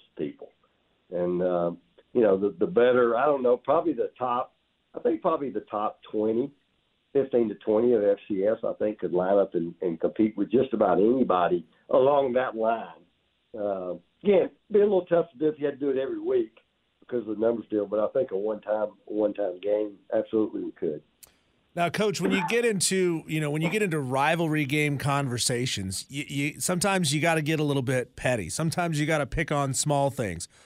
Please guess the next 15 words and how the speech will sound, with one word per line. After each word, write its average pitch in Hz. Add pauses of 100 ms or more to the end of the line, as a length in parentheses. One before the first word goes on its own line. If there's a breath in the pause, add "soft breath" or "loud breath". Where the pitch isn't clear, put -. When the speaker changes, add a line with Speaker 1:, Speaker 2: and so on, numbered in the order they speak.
(160 soft breath)
Speaker 2:
What 226
makes 240
Furman 190
purple 135
better 165
than 143
Western 147
Carolina 131
purple? -
<laughs> - (1500 loud breath)
Speaker 1:
Oh, 170
I 170
don't 165
know. 147
I 156